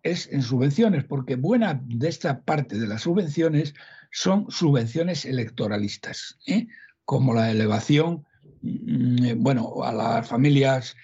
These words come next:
eh, más necesitadas, que se les da una determinada cantidad, etcétera. Que estará bien, eh, que no digo que esté mal, pero no lo puede usted hablar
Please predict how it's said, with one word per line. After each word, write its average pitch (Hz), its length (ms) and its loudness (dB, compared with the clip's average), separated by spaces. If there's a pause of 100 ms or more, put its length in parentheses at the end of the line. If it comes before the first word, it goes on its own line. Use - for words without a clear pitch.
(260)
eh, 123 540 2
más 120 340 2
necesitadas, 185 1080 2
que 139 180 -8
se 120 160 -8
les 120 160 -4
da 139 200 0
una 127 200 0
determinada 117 600 0
cantidad, 190 680 2 (300)
etcétera. 123 640 -4 (300)
Que - 100 -2
estará 151 320 2
bien, 226 400 4 (220)
eh, 233 400 0
que 233 100 0
no 165 120 2
digo 180 240 2
que 147 100 0
esté 147 180 -2
mal, 214 300 2 (260)
pero - 400 -6 (220)
no 117 200 -2
lo 123 200 0
puede 139 240 2
usted 147 500 0
hablar 170 440 0